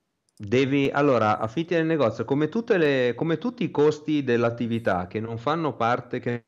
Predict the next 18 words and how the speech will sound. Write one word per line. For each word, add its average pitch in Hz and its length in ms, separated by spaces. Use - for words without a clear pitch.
non 117 140
sono 160 240
un 135 80
finanziamento 113 640
o 113 40
un 107 120
leasing, 101 340
che 98 220
quindi 117 280
possono 104 340
aderire 101 340
a 104 60
questa 101 260
moratoria, 104 680
a 95 40
questo 104 260
accordo, 117 420
attenzione, 113 520